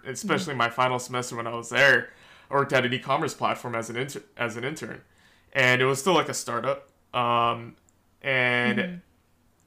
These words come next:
Speaker 1: it was, um, but that really developed my interest in going further into working in the tech industry overall. And,
Speaker 2: Mm-hmm.
Speaker 1: um,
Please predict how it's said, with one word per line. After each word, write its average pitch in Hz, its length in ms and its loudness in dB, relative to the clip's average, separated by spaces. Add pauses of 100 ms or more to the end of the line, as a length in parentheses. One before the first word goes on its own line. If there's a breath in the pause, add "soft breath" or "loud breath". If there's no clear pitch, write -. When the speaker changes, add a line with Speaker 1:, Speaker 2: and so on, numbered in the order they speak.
(420)
Speaker 1:
it 139 80 -4
was, 135 400 -2
um, 120 360 4
but 139 120 -6
that 143 200 4
really 135 220 4
developed 123 600 -2
my 117 320 2
interest 123 520 -6
in 117 380 -6
going 123 280 -2
further 123 400 -2
into 117 220 -10
working 117 400 -10
in 117 280 -10
the 117 60 -8
tech 113 220 -12
industry 113 320 -10
overall. 113 560 0 (560 soft breath)
And, 120 520 4
Speaker 2:
Mm-hmm. 117 120 2 (200)
Speaker 1:
um, 120 100 -16